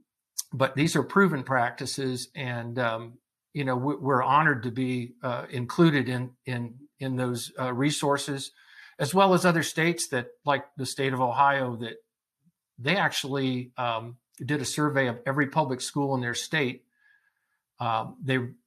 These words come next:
uh, published a report and recommendation, uh, that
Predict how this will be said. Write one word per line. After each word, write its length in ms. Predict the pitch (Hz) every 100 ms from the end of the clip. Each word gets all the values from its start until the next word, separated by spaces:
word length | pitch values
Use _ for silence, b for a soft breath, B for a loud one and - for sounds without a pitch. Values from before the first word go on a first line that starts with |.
| _ _ -
uh, 380 | 156 - - - -
published 440 | 160 160 160 -
a 100 | 127
report 380 | 127 127 156 147
and 80 | 135
recommendation, 1080 | 139 143 123 117 127 147 - 123 120 120 - _
uh, 240 | 135 113 113 123
that 280 | 127 117